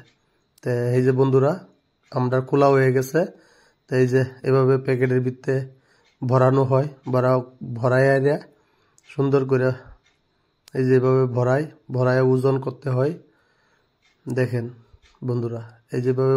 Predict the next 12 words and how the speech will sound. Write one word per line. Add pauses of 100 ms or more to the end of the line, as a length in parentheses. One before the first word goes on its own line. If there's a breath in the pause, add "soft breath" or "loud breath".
ভরাইয়া (140)
ওজন
করতে
হয়। (720 soft breath)
ওজন (300)
আপনি (120)
আধা
কেজি
দিবেন, (100)
এক
কেজি
দিবেন,